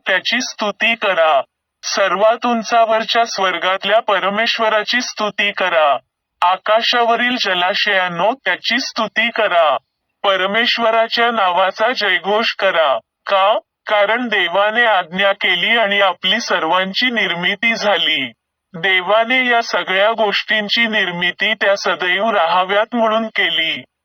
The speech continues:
देवाने कधीही न संपणारे नियम केले. पृथ्वीवरच्या सर्व गोष्टींनो, परमेश्वराची स्तुती करा.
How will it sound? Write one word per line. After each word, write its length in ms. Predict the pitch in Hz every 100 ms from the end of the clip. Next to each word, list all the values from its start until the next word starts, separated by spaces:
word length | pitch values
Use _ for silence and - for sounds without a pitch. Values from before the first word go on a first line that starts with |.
| _ -
देवाने 600 | 165 190 180 196 220 233 254
कधीही 460 | 190 160 190 208 247
न 220 | 233 226
संपणारे 720 | - 214 196 214 202 190 226
नियम 360 | 240 185 190 190
केले. 540 | 202 180 165 156 135 - _ _ _
पृथ्वीवरच्या 920 | 220 196 - 226 247 240 233 220 233 240
सर्व 460 | - 196 175 196
गोष्टींनो, 760 | 208 208 196 - 208 190 185 247 254
परमेश्वराची 1040 | 190 175 202 240 233 240 220 220 - 233
स्तुती 480 | 247 - 208 175 202
करा. 460 | 190 185 170 156